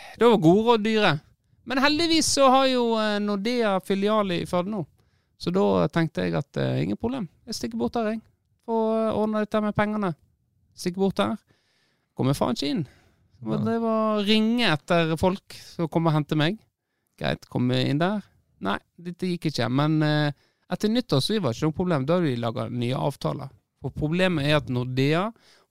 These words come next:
Speaker 1: har ikke avtale med, på en måte, Bank Accept og den, alle de der, for å ta ut penger. Du kan betale sånn, dytt, men å ta ut penger, det går ikke.
Speaker 2: Ja,
Speaker 1: Det er
Speaker 2: ok.
Speaker 1: helt clean umulig.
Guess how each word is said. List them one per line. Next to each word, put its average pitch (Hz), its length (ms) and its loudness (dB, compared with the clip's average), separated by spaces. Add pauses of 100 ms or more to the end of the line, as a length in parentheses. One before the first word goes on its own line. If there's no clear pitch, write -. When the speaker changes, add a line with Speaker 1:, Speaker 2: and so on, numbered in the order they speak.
Speaker 1:
har 165 160 -2
ikke 117 260 -6
avtale 117 560 -2
med, 120 640 -4
på 123 80 -8
en 110 60 -8
måte, 120 180 -8
Bank 117 300 -4
Accept - 420 -6
og 117 80 -10
den, 113 240 -12
alle 120 240 -8
de 117 80 -6
der, 151 220 -2 (340)
for 135 140 -10
å - 40 -14
ta 131 200 -6
ut 156 180 -6 (100)
penger. 127 380 -6 (540)
Du 147 80 -4
kan 127 200 2
betale 202 600 4
sånn, 165 160 0 (120)
dytt, - 400 -2 (380)
men 143 160 0
å 147 100 -2
ta 160 220 4
ut 160 120 -2
penger, 175 340 0 (100)
det 135 140 0
går 123 240 -4
ikke. - 180 -16 (760)
Speaker 2:
Ja, 143 380 8
Speaker 1:
Det 160 100 -4
er 131 120 0
Speaker 2:
ok. 98 60 -6
Speaker 1:
helt 202 300 -2 (120)
clean 139 280 0
umulig. 120 460 -4